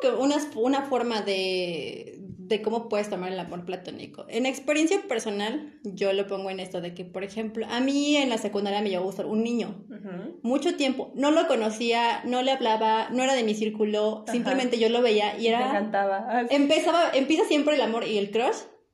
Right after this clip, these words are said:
Speaker 1: por atracción física.
Speaker 2: Ajá.
Speaker 1: O sea, siempre va a empezar por atracción física. Entonces, ¿qué pasó? Eh, yo na-, jamás conviví con él hasta muchos años después, casi en la universidad, o sea, estamos hablando de la secundaria a la
Speaker 2: Ujú.
Speaker 1: universidad,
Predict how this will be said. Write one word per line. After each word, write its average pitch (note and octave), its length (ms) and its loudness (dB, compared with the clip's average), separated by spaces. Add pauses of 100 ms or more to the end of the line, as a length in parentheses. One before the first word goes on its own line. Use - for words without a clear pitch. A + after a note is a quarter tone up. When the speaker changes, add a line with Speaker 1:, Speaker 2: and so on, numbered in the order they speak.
Speaker 1:
por F#3+ 800 2
atracción G#3+ 500 -2
física. G#3 440 -6
Speaker 2:
Ajá. G3 420 -6
Speaker 1:
O - 40 -18
sea, F#3 120 -14
siempre B3+ 360 0
va D4 60 4
a C4+ 40 0
empezar A3+ 300 -4
por A3+ 120 0
atracción F#3 400 -10
física. F3+ 340 -12 (500)
Entonces, F3 460 -8
¿qué A3+ 140 0
pasó? A#3 400 -2
Eh, F3+ 440 -2
yo A#3+ 220 2
na-, D4 260 0
jamás B3 360 0
conviví A#3 300 2
con A3+ 200 0
él G#3+ 240 -2
hasta A#3+ 320 -2
muchos C#4+ 960 2
años A3 280 -2
después, G3+ 440 -6
casi A#3+ 240 0
en D#4 80 4
la D4+ 60 2
universidad, F#3+ 540 0
o - 60 -4
sea, - 100 -10
estamos A3 220 -8
hablando A3 240 -2
de A3+ 220 0
la C#4 120 2
secundaria C#4+ 440 4
a - 20 6
la G#4+ 60 6
Speaker 2:
Ujú. D4 80 4
Speaker 1:
universidad, G#3+ 580 0